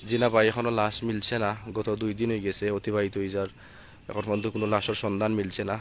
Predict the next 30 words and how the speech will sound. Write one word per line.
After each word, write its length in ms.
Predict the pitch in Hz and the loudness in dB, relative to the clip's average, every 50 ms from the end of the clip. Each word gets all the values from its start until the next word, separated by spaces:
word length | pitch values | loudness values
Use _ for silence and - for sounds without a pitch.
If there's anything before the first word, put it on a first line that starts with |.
| - 113 | -6 -6
লাশ 420 | 95 101 101 98 98 - - - - | -4 -2 -2 -2 -2 -4 -8 -8 -10
এটা 180 | - 104 110 104 - | -8 -6 -6 -6 -4
কই 220 | - 110 104 104 | -2 0 2 2
আছে 320 | 101 98 - - - 110 104 | 2 2 0 -2 -2 -2 -2
বা 160 | 101 101 98 | -2 -4 -4
কই 280 | 95 - 101 101 101 98 | -4 -4 -4 -4 -2 -4
গেছে 240 | 101 98 - - | -4 -4 -4 -6
এখনো, 280 | 104 104 107 104 104 104 - - - - - - - - - - - - | -6 -4 -6 -6 -6 -8 -10 -12 -18 -20 -20 -20 -20 -20 -20 -20 -18 -12
আহ, 120 | - - - | -10 -10 -8
কোনো 240 | - 107 104 104 104 | -6 -6 -4 -4 -4
খোঁজ 240 | - - 113 101 | -4 -4 -6 -6
খবর 240 | 98 - 107 110 104 - | -6 -6 -6 -6 -6 -4
পাওয়া 180 | - 104 101 101 | -4 -4 -4 -4
গেছে 260 | 98 98 - - 110 | -4 -4 -6 -6 -6
না। 180 | 104 98 98 113 - - - - - - - - - - - - | -8 -8 -10 -12 -16 -20 -20 -20 -20 -20 -20 -20 -20 -20 -16 -8
ওই 440 | - - 107 110 110 110 110 113 107 | -4 0 0 2 2 2 2 2 0
আপনারা 400 | - - - - - 113 113 113 | 0 0 -2 -2 0 0 0 2
যেখানে 300 | 104 107 104 110 113 110 | 0 0 -2 -2 -2 -2
দেখায় 340 | 104 104 107 - 123 120 113 | 0 0 0 0 0 0 0
না, 60 | 107 | 0
ওই 160 | 104 104 101 | -2 -2 -2
যে 60 | 101 | -2
একটা 200 | 107 - - 113 | -4 -4 -4 -4
জুপ 200 | 104 101 117 113 107 | -4 -2 -2 -2 -2
দেখরা, 280 | 107 104 95 110 98 | -2 -4 -4 -2 -2
ওখান 240 | 101 101 98 120 117 | -2 -2 0 -2 -2
থেকে 120 | 110 113 104 | -2 -4 -4
কিন্তু 220 | 107 101 95 104 101 | -4 -4 -6 -4 -4
লাশটা 380 | 110 104 98 95 - - 104 | -2 -2 -2 -2 -4 -4 -4
নাই, 280 | 101 98 92 92 90 92 | -4 -2 -2 -4 -4 -6